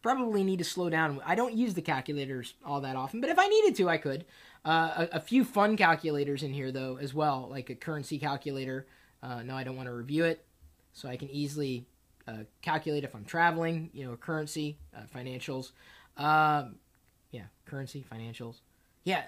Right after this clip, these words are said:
they're kind of the same, calculators, fi-, so that's why the folders are, are close to each other. I have a few extra clocks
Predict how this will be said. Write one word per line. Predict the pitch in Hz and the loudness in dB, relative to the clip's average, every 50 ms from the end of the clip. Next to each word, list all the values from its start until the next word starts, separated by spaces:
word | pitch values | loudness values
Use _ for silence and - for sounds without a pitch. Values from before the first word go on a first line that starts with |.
| - _ - | -10 _ -12
they're | 175 196 | -12 -10
kind | 196 - 220 254 226 | 0 4 4 6 6
of | 190 | 4
the | 165 | 2
same, | - - 135 131 131 | -2 -4 -6 -8 -6
calculators, | - - 156 156 151 - 151 151 151 151 147 | -2 0 0 0 0 0 0 0 -2 -2 -4
fi-, | - - - 151 | -8 -10 -12 -10
so | - - 165 | -6 0 2
that's | 165 175 170 - | 2 2 2 2
why | 165 151 147 | 0 0 0
the | 131 131 120 | -2 -4 -8
folders | - - 147 135 135 127 117 | -8 -8 -8 -6 -6 -6 -6
are, | 127 117 110 113 | -6 -8 -8 -8
are | 127 | -12
close | 123 - - 135 - | -10 -8 -8 -8 -6
to | - 131 | -6 -8
each | 117 - 123 | -8 -8 -10
other. | 120 120 - - - - - - | -12 -12 -14 -18 -20 0 4 6
I | |
have | 277 269 | 6 6
a | 240 | 6
few | - - 269 262 | 2 2 4 6
extra | 247 240 - - 196 | 6 6 6 2 -6
clocks | - - - 208 220 220 226 226 - - - - | -6 -2 4 8 10 10 10 10 6 2 -8 -6